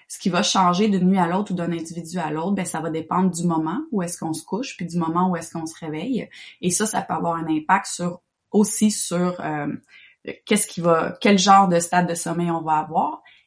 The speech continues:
Et tout au long de la vie, ben, ces stades-là,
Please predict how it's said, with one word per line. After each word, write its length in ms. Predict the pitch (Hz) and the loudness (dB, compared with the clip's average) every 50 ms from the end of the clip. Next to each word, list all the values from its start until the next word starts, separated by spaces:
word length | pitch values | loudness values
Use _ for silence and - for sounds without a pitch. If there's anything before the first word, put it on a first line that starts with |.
| _ - | _ 0
Et 300 | 220 226 240 262 262 - _ _ _ _ | 2 2 2 2 0 -4 _ _ _ _
tout 160 | - 233 208 220 | -4 0 2 4
au 60 | 202 | 4
long 160 | 190 190 196 | 6 6 6
de 80 | 190 175 | 6 4
la 140 | 156 160 | 2 2
vie, 280 | 156 160 208 233 277 - - _ _ _ _ - | 2 2 2 0 0 -2 -8 _ _ _ _ -6
ben, 180 | 160 160 - | -2 -2 0
ces 600 | 320 - - - 170 160 151 156 147 143 143 - - | 0 0 -2 -2 -2 0 0 0 0 -2 -4 -6 -8
stades-là, 920 | - - - - 240 226 226 208 185 185 180 190 208 226 220 208 - | -8 -8 -2 2 4 6 6 6 4 2 2 2 2 2 0 -2 -6